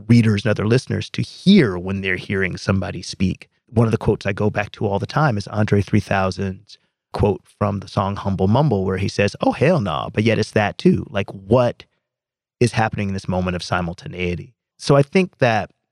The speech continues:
what I hope my poetry does is I hope it makes people alert to language, not just to decode laws, <laughs> but,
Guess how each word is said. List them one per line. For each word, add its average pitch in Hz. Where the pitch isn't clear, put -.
what 151
I 147
hope 190
my 139
poetry 123
does 85
is 113
I 104
hope 117
it -
makes -
people 117
alert 107
to 92
language, 110
not 131
just -
to 104
decode 92
laws, 92
<laughs> -
but, 175